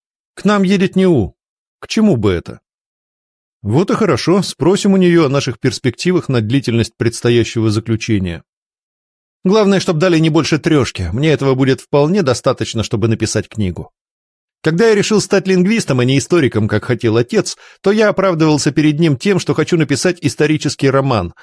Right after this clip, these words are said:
разумеется, с его помощью. Но за годы учебы смог сотворить только синопсис».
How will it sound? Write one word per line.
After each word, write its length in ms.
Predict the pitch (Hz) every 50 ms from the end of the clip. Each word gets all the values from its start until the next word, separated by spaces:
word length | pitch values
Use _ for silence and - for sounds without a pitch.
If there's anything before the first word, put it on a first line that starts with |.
| - - _ _
разумеется, 540 | - 117 120 120 156 175 185 175 - - 147
с 80 | - -
его 200 | 156 151 151 147
помощью. 520 | - 160 127 92 90 85 - - - - - _ _ _ _ _ _ _ -
Но 180 | 139 156 214 214
за 160 | 135 147 139
годы 220 | 135 170 151 127
учебы 320 | 123 120 - 185 170 123 113
смог 260 | - 135 139 123 -
сотворить 400 | - 120 - 120 127 127 123 -
только 240 | - 117 92 - 117
синопсис». 720 | - - 123 117 110 98 - - - - - - -